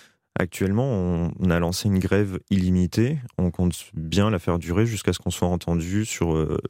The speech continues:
à la fois sur l'hôpital public et sur nos revendications, euh, catégorielles.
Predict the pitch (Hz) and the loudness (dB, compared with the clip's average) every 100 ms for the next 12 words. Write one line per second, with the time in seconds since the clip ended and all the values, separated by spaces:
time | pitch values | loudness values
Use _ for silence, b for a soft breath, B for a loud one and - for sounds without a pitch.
0 | - 98 101 113 104 92 82 - 87 85 | -4 -4 -2 -6 -4 -2 -2 -2 -4 -4
1 | - 87 120 - - - 104 101 101 95 | -4 -2 -2 -4 -20 -4 -2 0 0 2
2 | 87 85 90 85 87 87 - 104 107 92 | 2 0 0 -2 -2 -4 -2 -2 0 0
3 | 80 87 - 85 85 80 | 0 -2 0 0 0 -4